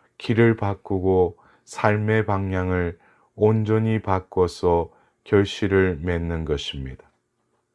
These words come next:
그러기에 복음은 "회개에 합당한 열매를 맺어라"라고 요구합니다.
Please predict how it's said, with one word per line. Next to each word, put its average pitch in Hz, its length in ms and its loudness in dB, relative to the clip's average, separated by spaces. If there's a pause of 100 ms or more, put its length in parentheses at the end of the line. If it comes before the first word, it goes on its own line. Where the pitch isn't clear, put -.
(1200)
그러기에 87 800 2 (300)
복음은 104 640 2 (480)
"회개에 113 400 4
합당한 113 840 -2
열매를 107 580 2
맺어라"라고 87 1500 -2
요구합니다. 76 800 -6